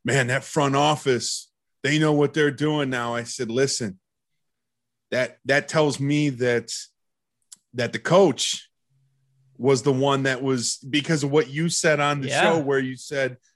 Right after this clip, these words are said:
Speaker 1: "Watch who drafts J C Horn, because if he goes
Speaker 2: Yep.
Speaker 1: ahead
Speaker 2: Coaches.
Speaker 1: of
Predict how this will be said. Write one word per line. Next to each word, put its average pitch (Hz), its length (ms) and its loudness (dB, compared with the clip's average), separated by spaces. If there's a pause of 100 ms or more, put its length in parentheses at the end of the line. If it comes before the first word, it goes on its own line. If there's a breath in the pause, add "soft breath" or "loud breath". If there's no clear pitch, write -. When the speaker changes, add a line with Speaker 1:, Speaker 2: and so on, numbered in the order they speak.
(160)
Speaker 1:
"Watch 151 480 0
who 175 160 -2
drafts 147 460 -2
J 139 240 -8
C 135 260 -6
Horn, 131 400 -2
because 117 360 -6
if 120 120 -10
he 143 160 -6
goes 139 640 2 (160)
Speaker 2:
Yep. 117 280 -10
Speaker 1:
ahead 143 580 2
Speaker 2:
Coaches. 120 160 -4
Speaker 1:
of 123 500 0